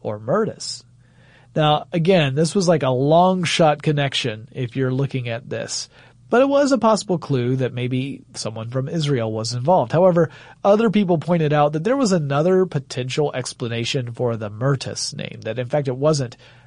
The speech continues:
Myrtus, but My R T Us, because R T U could stand for Remote Terminal Unit. So it wasn't, you know, a smoking gun by any stretch of the imagination. The Symantec team also saw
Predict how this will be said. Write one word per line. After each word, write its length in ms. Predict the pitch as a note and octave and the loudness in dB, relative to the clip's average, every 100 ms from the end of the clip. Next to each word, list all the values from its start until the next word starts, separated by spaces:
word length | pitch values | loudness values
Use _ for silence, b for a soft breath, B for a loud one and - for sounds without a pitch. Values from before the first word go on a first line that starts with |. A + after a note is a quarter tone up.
| b | b
Myrtus, 800 | B2 C3+ G3+ - G2+ G#2 - A3+ | -6 2 2 2 -4 -6 -6 -6
but 320 | D3 D3 - | 0 0 -2
My 640 | C#3+ C3 C#3+ D#3 D#3 D#3+ D#3+ - | -10 -4 2 2 4 0 -2 -2
R 180 | C#3+ C#3+ | 0 0
T 220 | - D3 | -2 -4
Us, 840 | C3 B2+ D#3+ D3 A#2 A#2+ C#3 - b b b b - | -4 0 0 0 -2 -8 -10 -10 b b b b -6
because 280 | C3 C3+ | -2 -2
R 200 | B2 E3 | 0 0
T 140 | C#3 C#3 | 2 2
U 540 | E3 A3+ G3 E3+ F3+ - | 4 4 6 4 2 -2
could 180 | D3+ | -4
stand 400 | - C#3 B2+ C3+ | -2 -2 -2 -4
for 260 | C3+ D3 C3+ D#3 | -2 0 0 0
Remote 540 | C#3 B2 B2+ B2 - _ | -2 0 -2 -4 -8 _
Terminal 520 | - C#3+ B2+ B2 A2 - | -6 -4 -4 -4 -6 -8
Unit. 600 | C3 F3 D#3+ - - - b b b b b b | -2 0 0 -6 -18 -20 b b b b b b
So 720 | - - E3 D#3 D3+ D3 C#3+ - _ _ _ | -8 2 4 4 4 4 2 -4 _ _ _
it 120 | G3+ G#3+ | -6 -2
wasn't, 460 | A#3 G#3+ A3 G3 - _ _ | 0 2 2 0 -8 _ _
you 100 | E3+ | -2
know, 300 | C#3 C3 C3 - | 0 0 -2 -6
a 60 | C#3 | -8
smoking 560 | - E3 D#3 D3 C3+ | -2 2 2 0 -2
gun 280 | C#3+ C3+ B2 | -2 -2 -4
by 180 | A#2 A#2 | -6 -6
any 280 | D3 C3+ B2 | -4 -4 -4
stretch 300 | - A#2+ - | -4 -6 -6
of 40 | |
the 80 | A2 | -10
imagination. 760 | A2 G#2+ G#2+ C3+ F#3+ - - - - | -8 -8 -4 0 0 -2 -10 -16 -4
The 80 | F3+ | -4
Symantec 440 | - A3+ C4 D4+ | 0 0 0 -2
team 240 | - G#3 F#3+ | -2 -4 0
also 300 | D#3+ E3+ F#3 | 2 2 2
saw 360 | - B2+ A#2 | 0 0 0